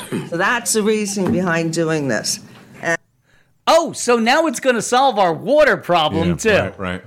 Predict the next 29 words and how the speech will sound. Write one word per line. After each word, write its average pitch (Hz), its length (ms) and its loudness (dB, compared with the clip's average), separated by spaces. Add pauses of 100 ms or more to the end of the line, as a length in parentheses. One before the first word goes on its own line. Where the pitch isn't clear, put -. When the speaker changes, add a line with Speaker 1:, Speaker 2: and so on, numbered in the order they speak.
Speaker 3:
Uh-huh. 98 300 -4
Just 113 220 -4
like 98 240 -2
sending 104 400 -4
her 95 220 0
our 82 140 0
bills 87 380 -4
in 80 120 -8
was 73 120 -8
gonna 78 180 -10
do 78 200 -8
anything. 76 240 -10 (280)
Speaker 2:
Yeah. 269 280 0 (360)
Yeah, 285 120 0
so - 160 -2
now 208 260 0 (200)
this 269 280 -2
is 208 160 0
gonna 190 200 0
solve 156 380 2
our 143 140 0
water 135 320 -4
problems. 117 320 -6 (300)
If 165 240 -2
we 156 480 0
can 185 420 -2
just 156 540 -2
do 175 260 2
this, 165 380 -2